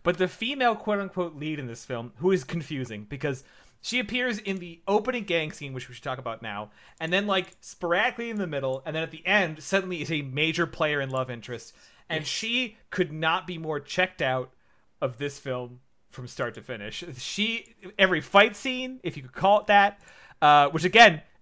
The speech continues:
Speaker 1: every time she's on screen, S-, Seann <laughs> William Scott finds a reason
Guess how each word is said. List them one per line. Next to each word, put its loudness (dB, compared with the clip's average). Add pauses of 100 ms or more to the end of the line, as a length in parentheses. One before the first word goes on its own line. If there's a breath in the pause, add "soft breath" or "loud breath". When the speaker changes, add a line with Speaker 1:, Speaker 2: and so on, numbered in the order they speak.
(140)
Speaker 1:
every 6
time 4
she's -8
on 4
screen, -4 (140)
S-, -12
Seann 6
<laughs> 2
William -2
Scott -2
finds -6
a 0
reason -6